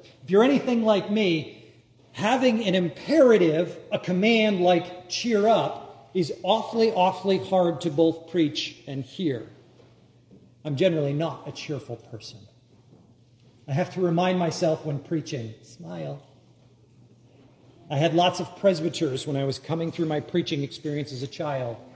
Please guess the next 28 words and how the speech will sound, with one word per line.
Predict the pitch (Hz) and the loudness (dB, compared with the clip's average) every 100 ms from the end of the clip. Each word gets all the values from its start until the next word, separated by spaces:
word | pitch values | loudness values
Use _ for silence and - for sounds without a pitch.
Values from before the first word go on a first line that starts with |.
| - | -12
as | 170 | -8
a | 156 | 0
young | 170 165 | 0 2
man, | 160 160 131 | -2 -4 -6
rather, | 123 117 127 - - | -6 -6 -8 -10 -8
who | 165 | 0
would | 170 165 | 0 2
say | 170 165 | -2 -2
to | |
me, | 151 143 123 - - _ _ | -2 -4 -8 -12 -20 _ _
"Smile | - 175 185 151 | -12 -6 -2 -2
when | 139 135 | -2 -6
you | 131 | -8
preach." | - 123 - - - _ _ _ _ _ _ _ _ _ _ _ _ _ _ _ - | -8 -12 -12 -18 -20 _ _ _ _ _ _ _ _ _ _ _ _ _ _ _ -10
My | 175 | -6
friends, | 208 220 202 165 - - - - | 0 2 2 0 -6 -14 -18 -2
we | 185 | 0
have | 180 180 | 0 -2
hearts | - - 220 214 - | -4 2 4 2 -2
that | - 185 | -2 0
are | 170 | 0
slow | - - 202 214 214 | -2 -4 2 4 4
to | 208 | 0
cheer, | 208 - 226 156 110 - - - - _ _ - - | -6 -4 -2 -2 -4 -12 -20 -20 -20 _ _ -20 -8
and | 170 | 0
yet | 196 202 | 4 4
a | |
text | 185 - - 240 139 - - - | 2 -4 -4 -2 -2 -6 -16 -18